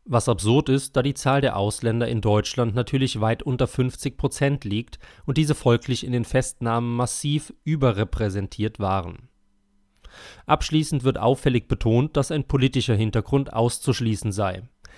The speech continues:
In der Tagesschau fanden die Sequenzen, in denen deutlich Allahu Akbar, Gott ist am größten, zu hören ist, keine Verwendung. Als Slogan von Partygängern ist der Ruf nicht bekannt.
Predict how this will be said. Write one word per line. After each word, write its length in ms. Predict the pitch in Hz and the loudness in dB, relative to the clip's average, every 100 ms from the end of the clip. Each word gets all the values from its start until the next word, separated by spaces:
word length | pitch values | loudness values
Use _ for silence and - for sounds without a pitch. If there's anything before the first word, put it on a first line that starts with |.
| - - | -18 -4
In 120 | 120 | 0
der 100 | 120 | 2
Tagesschau 580 | 127 131 123 - 127 120 | 4 4 2 -2 0 0
fanden 340 | - 127 117 | 0 -2 0
die 120 | 123 | -2
Sequenzen, 640 | 117 - 131 127 131 139 131 | -2 0 0 0 0 -4 -2
in 120 | 120 | -2
denen 240 | 117 113 | 0 0
deutlich 520 | 113 113 - 107 - | 2 0 0 -6 -4
Allahu 340 | 120 113 117 117 | 0 2 2 2
Akbar, 640 | 120 - - 117 117 - - | 0 -2 0 2 2 -2 -6
Gott 240 | - 110 | -2 -2
ist 160 | 107 - | -2 -6
am 160 | 110 98 | -8 -4
größten, 540 | 120 117 - - 104 | 0 2 0 -6 -6
zu 160 | - 107 | -2 0
hören 320 | 107 107 107 | 0 0 -2
ist, 240 | 127 - - - - | -6 -8 -20 -20 -12
keine 260 | 117 98 | -6 -4
Verwendung. 600 | 101 120 107 117 104 87 - _ _ _ - _ - - | -2 0 2 0 0 -4 -12 _ _ _ -20 _ -20 -8
Als 240 | - 117 - | -2 -2 0
Slogan 360 | 131 143 143 | 4 4 2
von 180 | - 123 | 0 -2
Partygängern 840 | - 120 135 110 98 98 107 117 120 | 2 2 2 0 -2 -2 -2 -4 -6
ist 180 | 139 135 | -2 0
der 60 | |
Ruf 280 | 101 98 - | 0 -2 -2
nicht 220 | 104 - | -6 -2
bekannt. 540 | - - 107 82 - | -4 0 -2 -2 -12